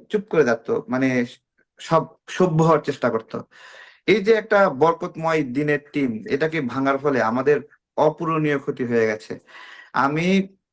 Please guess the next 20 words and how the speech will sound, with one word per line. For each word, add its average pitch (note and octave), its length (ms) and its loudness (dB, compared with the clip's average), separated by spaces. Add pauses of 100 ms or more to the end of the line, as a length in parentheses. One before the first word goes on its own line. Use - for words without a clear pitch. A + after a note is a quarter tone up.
(260)
তাবলিগের D#3 840 2
মৌলিক E3 580 2
যারা D3+ 240 2
দাওয়াতি D3 420 0
কাজে C3+ 320 -2
জড়িত C#3 340 -4
আছেন, A#2 400 -6 (120)
যারা C#3 240 4
নিয়মিতভাবে F3 640 2
সময় E3+ 320 0
দেন, G#2+ 240 -4 (680)
হ্যাঁ, F3 320 2
সাত D#3 300 0
দিন D3 200 -2
সময় C#3+ 340 0
দেন, C3+ 240 2
তিন D#3 280 -2
দিন D3 200 0
সময় C#3 340 -2
দেন, B2+ 300 0